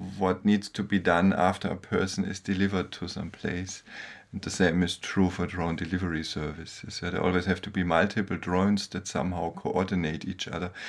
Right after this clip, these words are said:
It doesn't have to look like, uh, uh, um, a swarm of birds or so, but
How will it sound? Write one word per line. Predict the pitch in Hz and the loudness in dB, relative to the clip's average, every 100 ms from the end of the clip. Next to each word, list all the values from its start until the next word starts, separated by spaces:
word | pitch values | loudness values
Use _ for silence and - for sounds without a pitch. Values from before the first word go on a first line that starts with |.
| - - | -12 0
It | |
doesn't | 117 120 110 | 4 6 8
have | 107 - | 6 6
to | 107 | 6
look | 101 135 139 104 | 8 8 6 2
like, | 82 85 - - - | 4 4 2 -4 -2
uh, | 80 76 78 - _ _ - - - - - - | 0 0 -4 -10 _ _ -16 -16 -14 -18 -10 -2
uh, | 76 71 71 - | 0 2 0 -4
um, | - 78 76 78 - - - | -6 -4 -4 -6 -10 -14 -6
a | 78 76 71 - | -4 -4 -6 -8
swarm | - - 85 95 | -6 0 4 4
of | - - | 2 -4
birds | - 90 127 123 - - | 4 4 4 2 -4 -6
or | 90 | -6
so, | 87 90 95 | -2 0 0
but | 90 85 - | -2 -6 -10